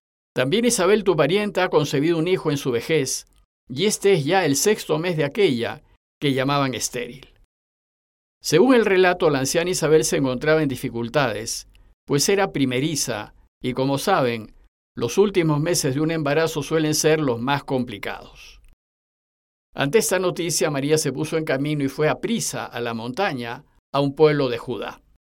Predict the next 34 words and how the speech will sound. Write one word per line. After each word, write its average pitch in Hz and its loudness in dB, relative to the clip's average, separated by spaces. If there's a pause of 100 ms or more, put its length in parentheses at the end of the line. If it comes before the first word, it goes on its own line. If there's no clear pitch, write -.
(960)
Lucas 202 2
no 226 2
nos 175 2
dice 180 0
el 151 0
nombre 156 0
del 131 -2
pueblo, 120 -2 (480)
pero 131 0
la 135 0
tradición 139 0
lo 165 4
ha 180 4
identificado 151 0
como 151 0
Ein 160 2
Karem 127 0 (420)
o 135 -2
Ain 131 0
Karim, 120 -4 (540)
una 226 2
pequeña 170 0
aldea 160 2
en 139 -2
donde 160 0
vivía 156 2
Zacarías 147 -2
e 147 -2
Isabel. 107 -6 (760)
Esta 208 2
se 180 0
encuentra 185 0
a 147 2
unos 156 0